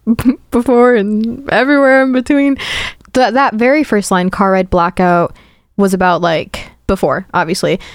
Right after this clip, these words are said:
"You tried to help out," I guess, was about before too, but it, it goes through o-, over the course of a m-, of a month, I would say, if we're calling it a story. Like, that's how it took course, I guess. So not everything was written.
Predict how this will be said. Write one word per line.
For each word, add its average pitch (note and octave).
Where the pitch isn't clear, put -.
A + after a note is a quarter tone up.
"You B3+
tried B3+
to A#3
help G#3
out," G3
I F3+
guess, F#3+
was F#3+
about F3+
before F#3
too, F#3
but G3
it, G3+
it A3+
goes C4+
through G3
o-, A3+
over C4
the A#3+
course G3
of F#3
a F3
m-, D#3+
of F3+
a F3
month, G2+
I F3
would E3+
say, E3+
if -
we're F3+
calling E3
it D#3+
a -
story. -
Like, -
that's G#3
how F#3+
it F#3
took F#3
course, F#3
I F3+
guess. E3+
So A3
not A3+
everything F#3
was E3
written. F#3